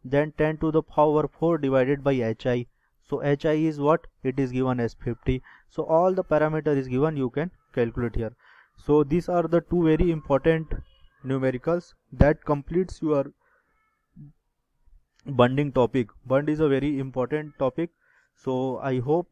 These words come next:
I have given the sufficient numerical problems, and even if you have any doubt, then please do comment.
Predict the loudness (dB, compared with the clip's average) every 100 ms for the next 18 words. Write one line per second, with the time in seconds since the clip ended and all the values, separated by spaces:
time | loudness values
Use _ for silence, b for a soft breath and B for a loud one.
0 | -6 -2 -2 -2 -4 -6 -6 -4 -2 0
1 | -2 -6 -6 -6 -4 -4 -4 -2 -2 -2
2 | -4 -2 -4 -4 -8 -10 _ -8 -8 -6
3 | -2 -2 -2 -4 -2 2 4 6 4 2
4 | -2 0 -2 -4 _ b b _ -2 -2
5 | -2 -2 0 0 -2 0 0 -2 -4